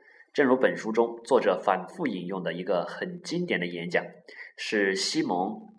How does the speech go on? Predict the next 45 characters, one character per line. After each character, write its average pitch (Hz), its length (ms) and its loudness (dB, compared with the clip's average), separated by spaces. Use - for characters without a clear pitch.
西 - 240 -2
尼 139 120 0
克 95 140 -4
的 87 80 -6
演 92 200 -10
讲。 - 180 -4
我 120 100 2
非 180 140 4
常 170 180 6
建 170 160 0
议 120 60 2
大 110 180 2
家 107 80 2
去 107 320 -2
网 82 180 -2
上 98 300 -8
搜 - 160 -8
一 120 60 -6
搜， 107 200 -2
听 107 240 -8
一 127 60 -4
听， 92 300 -10
呃， 95 220 -2
叫 110 260 2
《伟 95 160 4
大 123 260 0
领 95 200 -8
导 104 160 0
人 90 340 -6
如 110 300 -8
何 90 360 -6
激 127 220 -4
励 117 240 -2
行 95 280 -8
动》， 117 140 2
还 104 140 -4
有 87 280 0
《领 135 240 -2
导 107 320 4
如 113 240 -4
何 104 360 -4
给 95 300 -6
安 127 160 2
全 104 160 -6
感》， - 120 -8